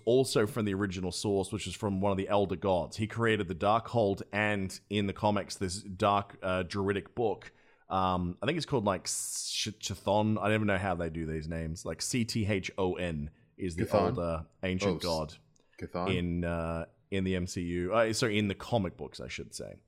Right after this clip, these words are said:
Speaker 1: So it could be that book as well, uh, which was used, I believe, to be able to transport back and forward from Hell.
Speaker 2: Yeah.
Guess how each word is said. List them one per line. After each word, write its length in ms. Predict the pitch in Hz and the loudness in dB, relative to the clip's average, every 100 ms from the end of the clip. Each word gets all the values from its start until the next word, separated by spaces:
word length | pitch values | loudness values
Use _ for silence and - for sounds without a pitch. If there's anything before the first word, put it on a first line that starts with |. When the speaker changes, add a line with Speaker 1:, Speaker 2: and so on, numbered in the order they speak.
| - - _ | -20 -20 _
Speaker 1:
So 160 | - 117 | 0 0
it 80 | 104 | 2
could 180 | 156 156 | 2 2
be 100 | 117 | 4
that 260 | 117 117 | 4 4
book 200 | 120 107 | 2 0
as 120 | 95 92 | 0 2
well, 420 | 95 76 71 _ | 4 2 -4 _
uh, 380 | 101 95 92 95 | 0 4 6 4
which 200 | 95 95 | 2 0
was 180 | 107 92 | 0 0
used, 300 | 101 120 113 | 4 4 4
I 80 | 107 | 4
believe, 440 | 92 95 98 95 92 | 2 2 2 0 -2
to 100 | 98 | 0
be 100 | 92 | 0
able 100 | 87 | 0
to 40 | 85 | -2
transport 500 | - 87 90 95 80 | -2 -2 -2 -4 -2
back 200 | 78 - | -4 -6
and 100 | 85 | -8
forward 300 | 87 78 76 | -6 -6 -2
from 540 | 190 156 139 185 190 - _ _ _ - | 2 4 4 2 -4 -10 _ _ _ -10
Hell. 420 | - 76 50 - _ _ _ _ _ _ _ _ - | -4 -4 -4 -14 _ _ _ _ _ _ _ _ -6
Speaker 2:
Yeah. 280 | 87 69 | -4 -4